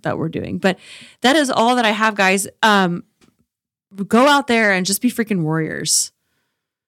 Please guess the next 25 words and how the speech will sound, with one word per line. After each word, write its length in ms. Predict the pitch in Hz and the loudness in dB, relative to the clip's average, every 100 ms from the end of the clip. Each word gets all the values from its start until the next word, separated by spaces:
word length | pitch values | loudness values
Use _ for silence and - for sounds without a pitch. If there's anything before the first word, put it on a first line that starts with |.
| _ | _
and 380 | - 185 170 165 | -2 0 0 -4
train 480 | - - 208 196 214 | -6 -2 2 2 2
that 180 | 208 170 | 2 0
mind 360 | 165 160 160 160 | -2 -2 -2 -2
and 80 | |
know 120 | 165 165 | -2 0
that 120 | 170 | 0
it 60 | |
starts 280 | - 185 180 | -2 -2 0
small. 560 | - 170 151 147 175 170 _ _ _ _ | -2 -2 -2 -2 -6 -10 _ _ _ _
Um, 680 | - 180 165 151 151 160 190 _ _ _ | -6 -2 -2 -4 -6 -8 -14 _ _ _
and 180 | - 180 | -2 0
then 100 | 175 | 2
the 100 | 170 | 2
more 260 | 175 214 233 | 2 2 2
that 120 | 233 | 0
you 120 | 214 | -2
do 220 | 190 196 | 0 2
it, 120 | 190 180 | 2 -2
the 60 | |
more 260 | 180 180 190 | -4 0 0
that 140 | 190 185 | 0 -2
you 360 | 185 185 180 175 | -2 0 -2 -4
push 400 | - 233 220 - - | -4 0 0 -2 -2
past, 680 | 214 185 175 - - - | 0 2 0 0 -2 -4